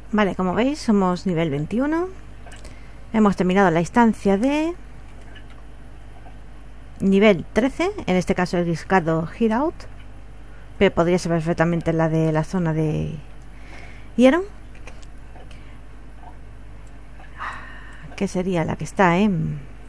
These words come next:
Marta City, llamándose Underground Prison Balmore. Sabemos que a nivel trece, nosotros hemos llegado a nivel veintiuno. La siguiente que nos corresponde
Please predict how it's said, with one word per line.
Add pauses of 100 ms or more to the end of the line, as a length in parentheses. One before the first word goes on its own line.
(180)
Marta
City,
llamándose (380)
Underground
Prison (180)
Balmore. (1300)
Sabemos
que
a
nivel
trece,
nosotros
hemos
llegado
a
nivel
veintiuno. (180)
La
siguiente
que
nos
corresponde